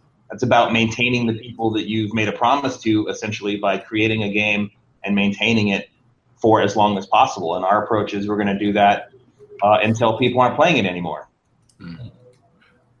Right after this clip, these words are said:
Speaker 2: Yeah, because that, it was really interesting, 'cause when I seen the huge success, I was like, "Yeah, we, I'm, I'm expecting a sequel in, like, three years. That's gonna be, I, I already saw it coming." But then y'all start, kept on releasing content, and I was like, "Oh, this is not happening." They're,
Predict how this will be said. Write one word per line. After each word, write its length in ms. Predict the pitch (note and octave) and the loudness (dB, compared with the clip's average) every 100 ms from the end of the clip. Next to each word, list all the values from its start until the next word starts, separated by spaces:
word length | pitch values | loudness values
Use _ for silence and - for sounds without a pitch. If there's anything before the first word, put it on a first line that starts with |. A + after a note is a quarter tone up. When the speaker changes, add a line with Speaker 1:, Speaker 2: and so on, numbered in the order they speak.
| _ | _
Speaker 2:
Yeah, 200 | A2+ A2+ | 0 2
because 460 | G2 - G2+ F#2 - | 2 0 0 -2 -10
that, 300 | - A2+ A#2+ | -2 0 2
it 40 | |
was 160 | E3 D#3 | 4 6
really 180 | D3 A#2+ | 6 4
interesting, 260 | A#2 - | 2 -2
'cause 140 | G#2+ G2 | 0 2
when 160 | A2 | 4
I 300 | B2+ C3 B2 | 4 4 2
seen 520 | F#2 - B2 A#2 A2 | 0 -2 0 2 2
the 100 | F#2+ | 2
huge 360 | F2 A2+ A#2 G#2+ | 0 2 2 0
success, 540 | - - - A2+ D#2+ | -6 -8 -2 0 0
I 100 | F#2 | -2
was 160 | G#2+ F2+ | -2 -2
like, 220 | F2 D#2 | -6 -6
"Yeah, 140 | F2 E2+ | -6 -4
we, 380 | F#2 G2 F2+ - _ _ | -2 -2 -4 -10 _ _
I'm, 220 | E2 G2+ E2+ | -4 -2 2
I'm 180 | G#2+ | 2
expecting 480 | F#2+ D#2 - F#2+ F2 | 0 -2 -4 -4 -4
a 60 | D#2+ | -6
sequel 400 | - F#2 D#2 D#2 | -2 -2 -4 -8
in, 100 | D#2 | -6
like, 240 | D#2 C#2+ | -6 -6
three 200 | F2+ F2 | -4 -2
years. 280 | E2+ E2 D#2 | 0 0 0
That's 160 | F2+ G2 | -2 0
gonna 220 | F#2+ F2 | -2 -2
be, 240 | E2+ E2 | -2 -2
I, 180 | - F2 | 0 2
I 180 | F#2 A#2 | 4 4
already 200 | C3 G#2+ | 4 2
saw 220 | G2+ A2 | 0 0
it 100 | F#2+ | 2
coming." 300 | B2 C#3+ E2 | 2 2 2
But 220 | F#2 F2+ | 0 0
then 400 | G2 F#2+ F2+ F2+ - | 0 0 -2 -4 -8
y'all 180 | - F#2 | -4 -2
start, 220 | - G2 | 0 -2
kept 200 | - G2 | 0 -2
on 120 | G2 F#2 | 0 0
releasing 400 | F2+ F#2+ F2 E2 | 0 -2 -2 -2
content, 380 | F#2 C3+ C3 D#2+ | 2 4 4 2
and 80 | |
I 60 | F2+ | 4
was 140 | G2+ | 4
like, 200 | G2+ F#2+ G#2+ | 4 2 4
"Oh, 140 | G#2+ | 2
this 160 | G#2 A2 | 2 0
is 80 | |
not 180 | F#2+ F2 | 0 0
happening." 400 | E2+ A2 A#2 D#2 | 2 0 0 -4
They're, 360 | D#2+ F#2 F2 | 0 2 0